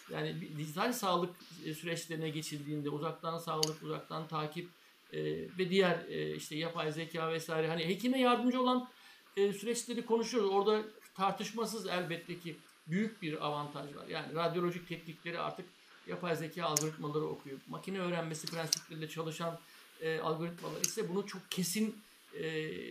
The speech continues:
bir şekilde, e, yapmaya başladı, başlıyor, kullanıyor bunu pek, e, e, tıp sektörü. Ancak bir de işin kullanıcı tarafı var.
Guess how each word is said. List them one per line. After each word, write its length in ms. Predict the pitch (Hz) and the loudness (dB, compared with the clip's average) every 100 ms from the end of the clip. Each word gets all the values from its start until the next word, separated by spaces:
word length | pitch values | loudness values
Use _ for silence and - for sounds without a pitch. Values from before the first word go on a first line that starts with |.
| - | -8
bir 60 | 156 | -8
şekilde, 520 | - 156 175 160 151 - - - - | -6 -4 -2 0 0 -2 -20 -18 -10
e, 60 | |
yapmaya 520 | 160 160 - 175 170 151 | -6 -4 -4 0 2 4
başladı, 440 | 151 - 147 151 | 2 2 -2 0
başlıyor, 480 | 156 147 - 147 147 | 0 -2 2 2 2
kullanıyor 400 | 151 156 180 156 | 0 2 4 2
bunu 180 | 147 147 - - - - | -2 -8 -10 -20 -20 -14
pek, 260 | 147 147 - | -10 -8 -6
e, 60 | 156 | -6
e, 300 | 147 147 147 143 - - - - 156 - | -4 -4 -6 -10 -12 -10 -10 -10 -12 -14
tıp 180 | 165 - | -16 -10
sektörü. 420 | 147 143 151 139 - - - | -10 -8 -8 -8 -12 -8 0
Ancak 380 | 240 349 277 | 0 0 -4
bir 60 | 254 | -2
de 60 | 254 | -2
işin 280 | - 254 | 0 -2
kullanıcı 380 | - 202 220 226 | -2 2 4 4
tarafı 280 | 196 185 175 | 0 0 -2
var. 140 | 190 | -6